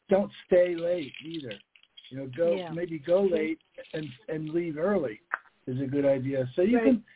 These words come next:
Speaker 1: you can still participate in the family thing, and everybody's happy. You know, she came over and blah, blah, blah. Wasn't nice to see her, and that's it. You know, you don't have to
Speaker 3: Mm-hmm.
Speaker 1: stay forever. Yeah.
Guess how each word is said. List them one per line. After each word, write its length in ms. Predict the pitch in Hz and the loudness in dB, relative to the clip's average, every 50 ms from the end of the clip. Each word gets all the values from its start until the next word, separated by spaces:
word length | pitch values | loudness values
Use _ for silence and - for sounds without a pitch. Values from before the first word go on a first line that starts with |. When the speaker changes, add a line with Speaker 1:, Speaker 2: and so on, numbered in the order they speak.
| _ _ | _ _
Speaker 1:
you 120 | - 202 | -8 -4
can 160 | 208 254 240 - - | -2 -2 -2 -2 0
still 160 | - 247 262 | 2 2 2
participate 720 | 254 - 226 214 - 233 214 - 226 208 - 208 208 202 196 | 2 2 -6 -8 -6 -8 -8 -8 -12 -8 -6 -4 -4 -4 -4
in 100 | 208 202 | -6 -8
the 100 | 196 190 - _ | -10 -10 -8 _
family 380 | 190 190 190 180 185 185 175 165 _ | -8 -8 -8 -8 -8 -8 -10 -10 _
thing, 340 | 190 196 202 208 214 214 202 - _ - - _ _ | -6 -4 -4 -2 -4 -4 -6 -10 _ -20 -20 _ _
and 100 | - 160 | -8 -6
everybody's 440 | 156 160 160 160 170 175 180 170 - | -6 -6 0 2 2 2 2 0 -2
happy. 500 | - 185 180 180 180 180 190 190 185 170 - - | 0 2 2 2 2 0 -4 -4 -6 -8 -12 -12
You 100 | 170 170 | -10 -8
know, 60 | 151 147 - - | -8 -8 -10 -14
she 60 | 139 | -16
came 260 | 127 147 143 143 147 160 185 | -10 -6 -6 -6 -6 -4 -4
over 260 | 185 180 180 180 180 | -4 -4 -2 -2 -4
and 100 | 170 160 | -2 -2
blah, 120 | 160 156 | -4 -2
blah, 140 | 151 160 160 | -2 -4 -4
blah. 260 | 156 180 185 180 180 175 - _ - - - - _ _ _ - | 0 0 0 0 0 -2 -6 _ -20 -20 -20 -20 _ _ _ 2
Wasn't 220 | 170 170 160 165 | 2 2 2 2
nice 180 | 165 170 165 143 | 2 2 2 0
to 160 | - - 135 127 | 0 -10 -16 0
see 140 | - 180 175 | 4 4 4
her, 140 | 156 143 - - | 4 4 0 -2
and 140 | 175 190 226 | 0 4 4
that's 160 | 247 247 - - | 4 4 4 4
it. 220 | 277 254 - - _ _ _ _ _ _ _ _ 285 _ _ _ _ | 4 4 4 0 _ _ _ _ _ _ _ _ _ _ _ _ _
You 100 | 160 160 | -14 -10
know, 160 | 156 165 165 143 _ 135 | -10 -10 -10 -12 _ _
you 160 | - 190 208 | -14 -10 -6
don't 100 | 226 247 | -2 -2
have 120 | 247 233 220 | -2 -2 -2
to 60 | 233 | -2
Speaker 3:
Mm-hmm. 100 | 233 214 185 214 | -4 0 2 2
Speaker 1:
stay 160 | 226 160 139 127 127 | 2 0 0 -6 -10
forever. 440 | 139 135 135 127 127 156 180 175 - _ _ _ _ _ _ _ _ _ | -4 -2 -2 -2 -2 -4 -6 -6 -8 _ _ _ _ _ _ _ _ _
Yeah. 240 | 160 160 151 143 | -8 -6 -6 -6